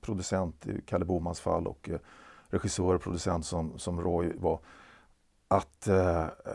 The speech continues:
göra sig till ovän med stora starka Filminstitutet som ju är helt oumbärliga om man ska göra film i Sverige. Eh, men de gjorde det,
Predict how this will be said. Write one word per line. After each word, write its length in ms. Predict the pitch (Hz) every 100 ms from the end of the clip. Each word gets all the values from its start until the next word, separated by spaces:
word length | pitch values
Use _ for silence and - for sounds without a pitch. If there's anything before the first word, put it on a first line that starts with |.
| - - - -
göra 320 | 110 120 107
sig 100 | -
till 200 | 107 -
ovän 420 | 127 98 143 120
med 180 | 98 98
stora 360 | - 117 101 95
starka 420 | - 98 82 92
Filminstitutet 1000 | - 110 92 95 - - 143 139 143 143
som 180 | -
ju 280 | 95 98 -
är 40 | 98
helt 280 | 98 95
oumbärliga 560 | 107 98 87 110 135 120
om 60 | 110
man 100 | 98
ska 120 | 101
göra 160 | 104
film 300 | 101 107 -
i 40 | 107
Sverige. 280 | - - - - - - - - - -
Eh, 260 | 104 101 -
men 220 | 113 107
de 140 | 95
gjorde 200 | 185 170
det, 140 | 156